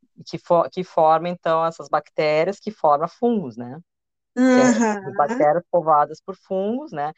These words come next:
Speaker 1: Daí a gente fica
Speaker 2: Uhum.
Speaker 1: naquela, naquela fala que a gente mesmo teve aqui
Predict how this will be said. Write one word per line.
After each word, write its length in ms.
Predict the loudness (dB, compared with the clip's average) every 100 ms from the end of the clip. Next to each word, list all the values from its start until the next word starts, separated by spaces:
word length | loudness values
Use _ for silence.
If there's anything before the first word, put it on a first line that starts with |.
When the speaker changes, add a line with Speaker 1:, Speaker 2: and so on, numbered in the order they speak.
| _ _
Speaker 1:
Daí 240 | 0 0 2
a 40 |
gente 260 | -2 -6 -4
fica 260 | -4 0
Speaker 2:
Uhum. 20 | 2
Speaker 1:
naquela, 720 | 2 4 4 6 6 4 2
naquela 440 | -2 -2 2 0
fala 340 | 2 2 4 2
que 80 | -2
a 40 |
gente 320 | -4 -10 -10
mesmo 260 | -6 -6 -6
teve 260 | -2 0 -2
aqui 400 | -6 -6 -6